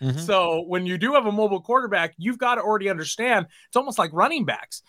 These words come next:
Speaker 2: You gotta understand that the shelf life is only so long with them compared to the pocket pa-, they either have to adapt or die. You know what I mean? That's where you're at as, as a quarterback in this league.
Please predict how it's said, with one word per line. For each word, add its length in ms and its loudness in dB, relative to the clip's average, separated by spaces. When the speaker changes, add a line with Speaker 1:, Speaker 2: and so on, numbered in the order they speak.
Speaker 2:
You 100 -6
gotta 220 2
understand 440 -2
that 220 2
the 440 -2
shelf 440 0
life 500 -6
is 160 2
only 340 0
so 260 2
long 440 0
with 220 -2
them 280 2
compared 600 -2
to 280 2
the 140 -6
pocket 420 2
pa-, 160 0
they 240 0
either 140 0
have 120 0
to 80 -4
adapt 380 0
or 60 -8
die. 460 -2
You 120 -8
know 100 4
what 120 4
I 80 0
mean? 240 0
That's 220 0
where 120 2
you're 200 0
at 240 0
as, 160 -4
as 200 0
a 60 -4
quarterback 440 0
in 100 -6
this 200 -6
league. 400 0